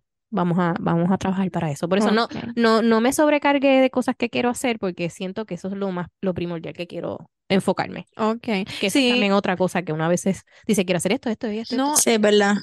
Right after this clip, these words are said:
Speaker 2: y yo,
Speaker 1: Y
Speaker 2: yo
Speaker 1: viajar, quiero viajar.
Speaker 2: Ay, sí, por favor. Eso, yo de verdad que estoy totalmente de acuerdo contigo. A veces las personas que lo hacen, porque hay personas que no hacen su lista de
Speaker 1: Ujú,
Speaker 2: resoluciones.
Speaker 1: ujú.
Speaker 2: Y pues eso está en cada quien. Pero hay personas que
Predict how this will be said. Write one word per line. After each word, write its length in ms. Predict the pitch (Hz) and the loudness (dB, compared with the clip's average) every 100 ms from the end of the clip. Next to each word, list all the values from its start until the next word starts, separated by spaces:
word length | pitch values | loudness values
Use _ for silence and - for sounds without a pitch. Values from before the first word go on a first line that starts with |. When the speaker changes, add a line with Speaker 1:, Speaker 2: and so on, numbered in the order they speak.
| - | -4
Speaker 2:
y 140 | 277 | -4
yo, 220 | 247 247 254 | 0 0 0
Speaker 1:
Y 140 | 294 | 2
Speaker 2:
yo 20 | |
Speaker 1:
viajar, 360 | 254 254 190 190 | 2 2 0 -2
quiero 200 | 185 165 | -6 -6
viajar. 280 | 165 - - _ _ - | -8 -10 -18 _ _ -10
Speaker 2:
Ay, 220 | 226 190 | -10 -10
sí, 320 | 214 - 190 | -12 -10 -8
por 180 | 208 190 | -6 -6
favor. 440 | 196 180 190 190 - - 202 | -6 -4 -4 -4 -8 -12 -6
Eso, 420 | - 262 339 349 - | 0 0 2 0 -2
yo 400 | 262 285 302 339 | -2 4 4 4
de 140 | 294 | 4
verdad 300 | 262 254 269 294 | 2 2 -2 -4
que 260 | 294 - _ _ - | -6 -6 _ _ -6
estoy 380 | 247 - 262 277 | -6 -4 -6 -4
totalmente 460 | 277 240 233 240 | -4 -4 -6 -6
de 80 | 262 | -6
acuerdo 280 | 269 277 277 | -6 -6 -8
contigo. 420 | 277 269 277 269 | -10 -8 -4 -2
A 180 | 247 233 | 0 0
veces 600 | 220 240 262 262 269 _ _ | -2 -4 -6 -6 -8 _ _
las 180 | - 226 | -4 -4
personas 440 | - 233 247 240 262 | -2 -4 -2 -4 -2
que 100 | 294 | -4
lo 60 | |
hacen, 200 | 294 311 | -4 -4
porque 240 | 269 247 233 | -6 -6 -6
hay 140 | 226 | -6
personas 420 | 226 262 277 269 | -4 -6 -6 -10
que 180 | - 233 | -8 -6
no 300 | 226 214 214 | -4 -2 -2
hacen 260 | 214 226 226 | -2 -6 -8
su 160 | 226 | -6
lista 260 | 208 220 202 | -6 -6 -6
de 100 | 190 | -6
Speaker 1:
Ujú, 0 | |
Speaker 2:
resoluciones. 680 | 190 202 233 - 277 269 226 | -6 -6 -10 -8 -8 -6 -8
Speaker 1:
ujú. 80 | - - - _ | -14 -20 -20 _
Speaker 2:
Y 100 | 240 | 0
pues 160 | 269 330 | 2 4
eso 100 | 339 | 2
está 120 | 320 | 0
en 60 | 320 | 0
cada 240 | 285 247 | 0 0
quien. 260 | 226 233 - _ _ - | -2 -4 -6 _ _ -4
Pero 180 | 247 240 | -2 0
hay 60 | |
personas 440 | 247 320 359 359 339 | -2 -4 -4 -4 -4
que 220 | 277 | -6